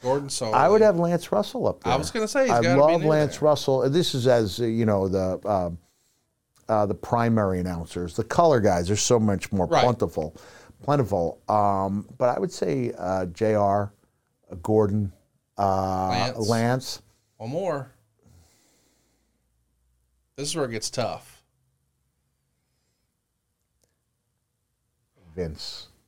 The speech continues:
Speaker 1: Oh, wow.
Speaker 2: Love the over.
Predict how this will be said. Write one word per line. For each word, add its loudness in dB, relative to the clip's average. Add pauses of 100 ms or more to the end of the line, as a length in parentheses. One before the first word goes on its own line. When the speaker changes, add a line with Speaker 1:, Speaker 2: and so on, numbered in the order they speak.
(260)
Speaker 1:
Oh, -6
wow. -6
Speaker 2:
Love 0 (340)
the -4 (180)
over. -2